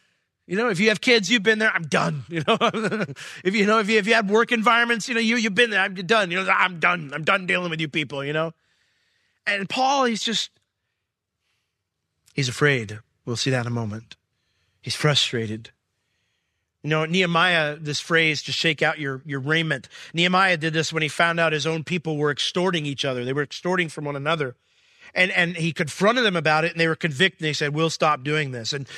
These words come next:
Nehemiah's like, "You better." And he shook out his garment, and he said, "God do," this is Nehemiah five thirteen, by the way, "God do the same to any of you who go back on your word today." Yeah, Nehemiah,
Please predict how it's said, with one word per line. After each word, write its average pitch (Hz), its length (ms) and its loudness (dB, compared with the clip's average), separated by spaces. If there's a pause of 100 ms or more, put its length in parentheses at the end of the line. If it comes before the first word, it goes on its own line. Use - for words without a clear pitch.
(120)
Nehemiah's 196 520 4
like, 175 160 0 (260)
"You 160 140 -2
better." 202 440 2 (140)
And 170 100 -2
he 170 80 2
shook 233 300 0
out 202 140 4
his 170 140 -2
garment, 196 360 2
and 170 80 -4
he 175 100 0
said, 180 360 2 (240)
"God 208 280 4
do," 202 140 0
this 170 160 0
is 156 160 -6
Nehemiah 160 340 2
five 151 280 0
thirteen, 151 400 -4
by 131 140 0
the 127 100 -4
way, 127 200 -4 (340)
"God 208 280 6
do 254 100 4
the 240 140 2
same 226 360 2
to 226 160 -2
any 233 260 4
of 208 100 2
you 233 200 4
who 180 140 0
go 175 140 2
back 202 320 0
on 190 100 0
your 180 140 2
word 170 240 0
today." 117 320 -10 (1040)
Yeah, 139 200 -2
Nehemiah, 233 400 2